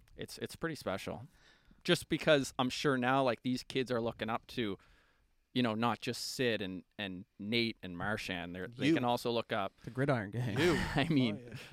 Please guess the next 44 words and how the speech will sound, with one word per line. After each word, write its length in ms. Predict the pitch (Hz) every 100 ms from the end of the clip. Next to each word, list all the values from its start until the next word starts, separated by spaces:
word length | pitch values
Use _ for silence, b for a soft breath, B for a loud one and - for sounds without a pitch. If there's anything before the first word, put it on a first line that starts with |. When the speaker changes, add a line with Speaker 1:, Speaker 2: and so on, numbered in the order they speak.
| B
Speaker 1:
maybe 240 | 120 135 127
someday, 540 | - 123 113 90 90
but, 240 | 98 95
like, 240 | - 92 87 B B B B _ -
you 140 | 117
know, 160 | 104 104
Drake 380 | 127 123 113
and 80 | 113
all 120 | 110
these 160 | 117 117
other 160 | 131 123
guys 200 | 113 98
that 100 | 95
are 60 |
coming 300 | 92 104 87
in 200 | 85 85
that, 160 | 87 87
you 80 | 104
know, 160 | 95 95 -
played 400 | 127 139 123 117
Junior 400 | 131 113 98 92
A 180 | 90 92
and 100 | 113
then 160 | 151
went 160 | 143 113
to 80 | 107
the 100 | 90
Q 380 | - 107 92
and 120 | 95 107
then 260 | 110 110 -
from 160 | 127
the 60 | 113
Speaker 2:
Mm-hmm. 60 | 117
Speaker 1:
Q 220 | 151 143
went 160 | 131
to 80 | 123
World 240 | 120 123 107
Juniors 420 | 139 143 110 104
and 100 | 113
now 200 | 117 120
he's 140 | 113
in 100 | 120
Ottawa. 420 | 120 123 120 104 104
Like, 220 | 101